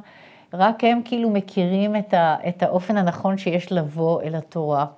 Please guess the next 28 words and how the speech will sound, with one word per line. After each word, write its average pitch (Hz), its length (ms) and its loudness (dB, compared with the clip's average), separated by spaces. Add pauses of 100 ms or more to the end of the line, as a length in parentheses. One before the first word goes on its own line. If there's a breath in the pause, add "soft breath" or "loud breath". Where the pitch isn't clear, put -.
(540 loud breath)
אז 175 120 2
באמת, 196 580 4
אצל 185 180 -2
תיקוני 190 380 0
זוהר 277 220 2
יש 220 140 2
חלוקה 196 640 2
כזאת 160 440 -2
של 156 180 -4
התורה 165 760 2
של 226 160 -6
עץ 175 200 -4
החיים 185 540 -4 (480 soft breath)
והתורה 175 500 0
של 208 140 -2
עץ 190 160 -4
הדעת 165 340 2
טוב 165 200 -4
ורע. 151 200 0
זאת 170 140 -6
החלוקה 170 400 -2
שלו, 170 180 -6
בעצם 175 220 -4
הוא 180 80 0
מדבר 175 280 2
על 190 60 4
שתי 190 320 -4
תורות. 175 560 -2